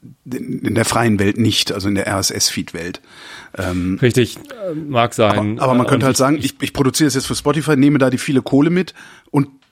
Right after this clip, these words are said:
Speaker 1: querfinanziere damit die anderen Sachen, ne?
Speaker 2: Kann man machen.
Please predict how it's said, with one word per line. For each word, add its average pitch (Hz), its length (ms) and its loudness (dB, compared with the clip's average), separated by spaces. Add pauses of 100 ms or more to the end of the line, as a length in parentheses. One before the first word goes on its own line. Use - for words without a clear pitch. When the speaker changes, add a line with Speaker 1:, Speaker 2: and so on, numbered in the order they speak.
(240)
Speaker 1:
querfinanziere 143 760 2
damit 127 240 2
die 131 80 2
anderen 110 340 0
Sachen, 90 360 -8
ne? 104 120 -8 (760)
Speaker 2:
Kann - 160 0
man 127 160 4
machen. 147 440 2